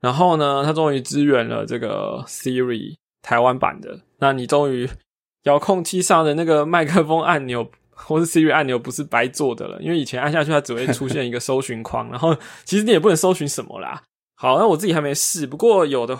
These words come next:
有这个东西就很方便很多。那我觉得如果你刚好有，有做T V app 的人，应该，呃，可以有很多东西可以玩了这样。好，那最后一个我要跟各位开发者讲的就是说，Apple 官方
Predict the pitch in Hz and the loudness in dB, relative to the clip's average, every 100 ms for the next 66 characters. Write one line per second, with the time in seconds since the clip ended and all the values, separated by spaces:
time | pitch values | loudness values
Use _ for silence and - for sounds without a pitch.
0 | - 143 220 220 220 220 220 147 165 165 | -6 2 2 4 0 2 0 0 -2 -2
1 | 165 135 117 127 123 127 190 151 127 131 | -4 -4 -10 -8 -6 0 2 2 2 0
2 | 139 135 139 165 165 135 131 156 139 127 | 2 0 0 2 2 0 0 0 2 0
3 | 139 160 135 120 - 156 135 139 139 135 | -2 -4 -4 -4 0 0 0 -2 2 2
4 | 123 117 104 95 101 131 131 127 131 135 | 2 -4 -6 -8 -10 -2 0 2 0 -2
5 | 123 - _ _ _ _ 143 120 117 113 | -6 -12 _ _ _ _ -2 0 0 0
6 | 139 135 127 123 120 120 123 117 117 123 | 0 0 -2 -6 -8 -4 -4 -2 -2 0
7 | 131 131 123 - 67 107 - - - _ | 0 2 0 2 -4 -4 -8 -10 -10 _
8 | _ 127 127 190 185 165 208 190 202 165 | _ -8 -2 2 2 4 0 4 4 4
9 | 143 131 123 139 147 147 143 - 147 139 | 2 4 4 2 -2 -6 -10 0 2 2
10 | 139 135 143 120 113 92 92 120 135 139 | 0 0 0 -4 -8 -10 -10 -14 -12 -8
11 | 139 135 170 180 139 139 143 151 135 139 | -6 -4 0 -2 0 -2 0 -2 -2 -4